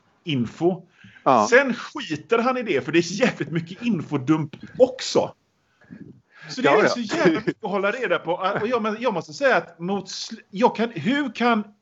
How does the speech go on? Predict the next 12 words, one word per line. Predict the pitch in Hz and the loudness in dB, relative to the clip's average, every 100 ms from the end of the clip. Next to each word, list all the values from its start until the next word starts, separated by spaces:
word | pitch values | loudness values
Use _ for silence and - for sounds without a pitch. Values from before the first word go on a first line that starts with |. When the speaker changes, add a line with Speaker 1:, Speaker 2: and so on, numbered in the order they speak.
| _ _ | _ _
Speaker 1:
en | 202 | -4
sån | 196 214 | -2 -2
här | 185 175 131 123 127 | 0 4 4 2 -2
obegriplig | 208 202 139 123 110 120 104 - 123 | -6 -4 -2 -2 0 -2 -2 -4 2
jävla | 175 147 113 | 4 2 0
bok | 117 131 104 | -2 -2 -2
ha | 123 | -4
sålt | 120 120 104 - | -4 -4 -4 -4
en | 156 123 | -2 0
komma | - 117 123 | -2 -6 -4
en | 139 110 | -2 0
miljoner | 101 127 117 95 95 | 0 -2 -2 -2 -6